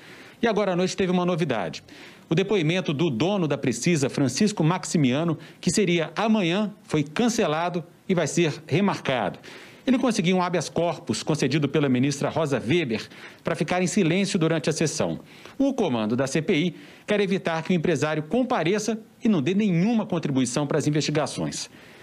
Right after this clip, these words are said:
A estratégia é recorrer dessa decisão no Supremo Tribunal Federal. Já o depoimento do deputado Ricardo Barros, do P P,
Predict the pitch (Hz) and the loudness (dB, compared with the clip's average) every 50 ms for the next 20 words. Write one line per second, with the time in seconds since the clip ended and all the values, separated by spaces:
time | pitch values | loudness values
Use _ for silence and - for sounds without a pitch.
0 | - - - 214 - - 214 160 - - 165 185 180 139 143 131 - 139 135 170 | -10 -4 -2 -2 0 0 0 -2 0 0 0 2 2 0 0 -2 0 0 2 2
1 | 220 220 240 214 160 117 127 170 202 196 165 175 143 - 147 139 131 - 226 190 | 2 2 0 0 0 0 0 0 0 0 0 -2 -2 0 0 0 0 0 0 0
2 | 139 147 156 175 151 - - - - - - 202 190 - 190 143 156 143 147 156 | 2 0 -2 -2 -6 -10 -16 -20 -8 -2 0 0 2 0 0 0 0 0 0 0
3 | 147 - 156 143 135 131 127 120 - 147 131 123 101 76 69 - - - - - | 0 0 0 2 2 2 0 0 0 0 0 0 0 -2 -4 -8 -12 -16 -20 -20
4 | - - - - - - - 247 240 208 208 220 220 185 165 185 190 185 190 160 | -20 -20 -20 -20 -10 -4 0 0 0 0 0 0 0 0 2 0 0 0 -2 0
5 | 175 160 170 151 160 147 - 156 160 151 147 131 147 143 - 190 208 185 185 175 | 0 0 0 0 -2 -2 0 0 0 0 0 0 -2 -2 -2 -2 -2 0 0 0
6 | 147 120 110 135 151 160 151 147 156 151 - - - 123 139 190 190 - 175 127 | 0 0 0 0 0 0 0 0 0 -2 -4 -4 -2 0 0 2 2 2 0 0
7 | - - 151 165 170 165 | 0 0 0 0 0 0